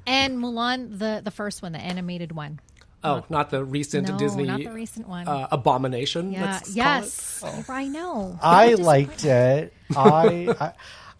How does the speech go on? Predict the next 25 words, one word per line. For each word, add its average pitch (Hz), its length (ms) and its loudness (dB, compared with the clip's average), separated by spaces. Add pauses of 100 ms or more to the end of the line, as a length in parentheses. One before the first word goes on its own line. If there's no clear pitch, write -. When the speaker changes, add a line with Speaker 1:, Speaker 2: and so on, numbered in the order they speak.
(340)
Speaker 3:
I, 240 60 8
okay, 220 300 6
anyway, 175 420 4
th-, 202 160 4
this 214 240 2
list 208 320 2
Speaker 1:
Yeah. 269 60 0
Speaker 3:
isn't 269 160 0
about 277 260 6
me, 180 260 0
but 180 160 -4
I, 165 320 4
I, 170 220 0 (120)
I, 160 120 0 (220)
I 165 40 -4
did 208 180 -8
like 135 200 -8
the, 127 360 0 (220)
Speaker 1:
<laughs> 440 60 6
Speaker 3:
the 139 120 2
live 127 240 2
action 123 320 -2
one. 117 120 -4
But, 175 180 0
uh, 165 160 8